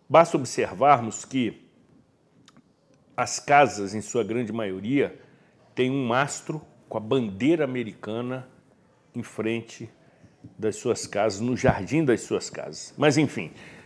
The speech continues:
são outros cenários. Mas, de toda forma, seria um desafio também, oferecendo o contraditório que nós cultivamos, estabelecer esta missão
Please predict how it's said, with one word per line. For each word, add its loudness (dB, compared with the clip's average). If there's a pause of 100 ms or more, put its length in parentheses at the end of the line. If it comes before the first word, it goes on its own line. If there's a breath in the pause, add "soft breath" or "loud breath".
(200 soft breath)
são 8
outros 10
cenários. 4
Mas, 8
de 2
toda 8
forma, 10 (680 soft breath)
seria 10
um 6
desafio 6 (120)
também, 10 (300)
oferecendo 0
o -4
contraditório 0
que -12
nós -2 (360 soft breath)
cultivamos, -4 (800 soft breath)
estabelecer 10
esta 12
missão 6